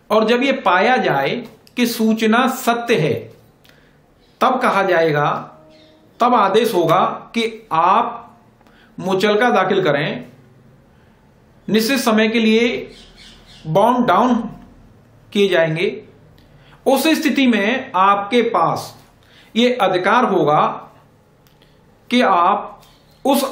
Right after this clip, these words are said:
आदेश को challenge करें। ये स्तर है, आपको इस स्तर पर challenge करना है। इससे पहले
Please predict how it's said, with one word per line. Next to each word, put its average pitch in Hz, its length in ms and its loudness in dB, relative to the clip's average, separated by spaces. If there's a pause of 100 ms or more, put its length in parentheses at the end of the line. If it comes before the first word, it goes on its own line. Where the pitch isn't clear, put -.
आदेश 202 520 2
को 269 180 2 (100)
challenge 214 600 2
करें। 135 380 -4 (920)
ये 240 320 0
स्तर 214 320 0
है, 113 260 -6 (1000)
आपको 277 480 2
इस 247 280 0
स्तर 247 260 -2
पर 285 180 0
challenge 254 340 0
करना 185 320 -2
है। 113 240 -6 (1120)
इससे 233 320 -2 (100)
पहले 214 360 2